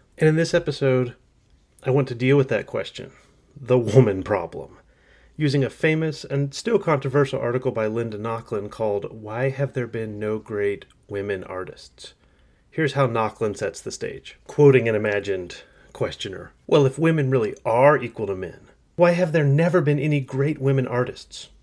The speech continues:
or composers, or mathematicians, or philosophers, or so few of the same?" Nochlin is an art historian, so she's gonna focus on artists, but you can see that she's already included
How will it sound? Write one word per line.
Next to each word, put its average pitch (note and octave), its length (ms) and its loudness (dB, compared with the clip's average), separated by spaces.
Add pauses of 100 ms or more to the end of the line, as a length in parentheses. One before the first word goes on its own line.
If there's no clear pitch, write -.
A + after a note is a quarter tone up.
or C3+ 120 2
composers, C3+ 680 0
or B2+ 160 -2
mathematicians, B2+ 760 -4
or A#2+ 180 -6
philosophers, - 960 -6
or A2 180 -6
so B2 380 2
few A2 420 -4
of G2 140 -4
the G2 80 -10
same?" - 300 -8 (340)
Nochlin C3+ 320 0
is A#2+ 120 0
an B2 80 -6
art A2+ 160 -4
historian, C3 880 0 (380)
so - 120 -6
she's C#3 280 -2
gonna C#3+ 140 -2
focus C3+ 360 -2
on A2 140 -10
artists, C#3 500 -2
but B2+ 220 -8
you C3 100 -6
can C3 160 -6
see C#3+ 560 -6
that A2+ 180 -10
she's B2+ 200 -8
already C3 260 2
included A#2 380 -4